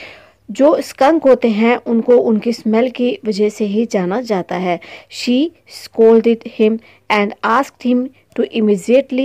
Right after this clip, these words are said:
have his original smell restored। अब उसने उसको डांटा और डांटने के साथ साथ उसको एकदम से कहा कि तुरंत अपनी ओरिजिनल स्मेल को आप रि-, रिस्टोर करो, यानी कि इसको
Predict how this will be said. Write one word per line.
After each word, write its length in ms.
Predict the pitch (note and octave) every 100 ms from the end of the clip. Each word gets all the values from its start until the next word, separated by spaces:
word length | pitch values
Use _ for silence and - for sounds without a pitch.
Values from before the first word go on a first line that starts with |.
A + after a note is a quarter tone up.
| B3
have 180 | G#3+ G3+ -
his 200 | G3+ -
original 540 | - F#3 F#3 F3+ F#3+ G3
smell 360 | - G#3 F#3+ A3 _ A3+
restored। 760 | G#3 A3+ - - G#3+ F3+ F#3+ - - - -
अब 220 | G#3+ G#3+ -
उसने 320 | A3+ A#3 A#3
उसको 340 | A3+ - G#3+
डांटा 520 | G3 G3 F#3 F3+ B3
और 140 | D#4+ C4+
डांटने 360 | A3 G#3+ G#3+
के 100 | G#3
साथ 200 | G#3 G3+
साथ 200 | G3 - G3+ -
उसको 280 | G#3 - -
एकदम 420 | D#3+ B3 F3 G3
से 140 | -
कहा 280 | F#3 G#3 C4
कि 140 | C4+
तुरंत 500 | B3+ - A#3 C#4+ D4 - - - -
अपनी 360 | G3+ G#3+ A3 G#3+ -
ओरिजिनल 440 | G3+ F#3+ G3 G3+
स्मेल 340 | - G#3 F#3+
को 120 | F#3+ G3+
आप 320 | - F3+ F#3+
रि-, 260 | F#3 F#3+ -
रिस्टोर 580 | F#3+ A3+ B3+ - G3 F#3
करो, 280 | G3 F#3+ D#4+ - - -
यानी 260 | G#3+ G#3 G#3+
कि 260 | G#3+ B3 D#4 -
इसको 420 | - A3 A3+